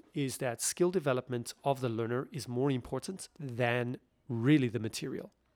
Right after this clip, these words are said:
So once we focus on skill, skill development, for example, the three biggest skills, or for, let's say four biggest skills that I've found is gonna be, number one,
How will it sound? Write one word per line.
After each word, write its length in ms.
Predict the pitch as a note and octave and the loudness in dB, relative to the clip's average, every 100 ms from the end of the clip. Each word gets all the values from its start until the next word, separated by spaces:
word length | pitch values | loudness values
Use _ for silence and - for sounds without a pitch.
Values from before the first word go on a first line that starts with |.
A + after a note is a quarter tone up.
| _ _ - - - - _ | _ _ -20 -18 -18 -20 _
So 160 | - B2 | -6 -2
once 300 | G#2 A#2+ - | 2 2 0
we 60 | |
focus 360 | E3 D#3+ D#3 - | 4 4 4 2
on 80 | D3 | 0
skill, 360 | - F3+ F#3+ - | 4 2 2 -2
skill 260 | - - F3 | 0 4 4
development, 640 | E3+ B2+ A2+ - B2+ - - | 4 2 2 -2 -10 -12 -16
for 400 | - - - B2 | -16 -8 -2 0
example, 520 | C#3+ A#2+ A#2 - G3+ G3+ | 2 0 -2 -4 -10 -12
the 120 | B2+ | -12
three 320 | - - D#3 | -10 0 2
biggest 320 | D3 C3 C3 | 4 2 0
skills, 440 | - C#3+ C#3+ C3 - | 0 2 2 2 -6
or 80 | F3+ | -10
for, 200 | A2+ - | -10 -8
let's 340 | D3+ C#3 A#2 - | -6 -4 -4 -6
say 180 | - C3 | -10 -12
four 300 | - D3 C3+ | -2 2 2
biggest 260 | B2 - | 0 -4
skills 340 | - C3 A#2 G#2+ | -6 -4 -4 -4
that 100 | A2+ | 0
I've 180 | A#2+ | 0
found 320 | B2 A#2+ A2+ A#2 | 2 0 -2 -2
is 100 | - | -6
gonna 160 | A#2 | -4
be, 100 | A#2 | -2
number 220 | A2+ A#2 | -2 2
one, 380 | C3+ E3 F3 A2+ | 4 6 6 2